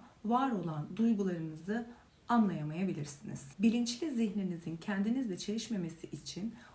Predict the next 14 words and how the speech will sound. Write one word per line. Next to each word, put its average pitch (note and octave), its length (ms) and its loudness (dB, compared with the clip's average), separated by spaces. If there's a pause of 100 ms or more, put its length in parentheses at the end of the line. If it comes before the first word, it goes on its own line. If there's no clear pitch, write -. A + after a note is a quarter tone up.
o A#3+ 120 0
esnada F#3 600 -4
var A3 220 0
olan D#3 380 -6
duygularınızı E3+ 840 -2
anlayınız A3 720 2
ve F#3+ 40 0
yaşayınız. D#3+ 540 -4 (240)
Ancak C4 440 2
böylelikle F#3 640 0 (240)
yani G#3 440 0
duygularınızı F3 840 -2 (280)
yaşayarak G3+ 580 -2
sağaltıp D#3+ 600 -4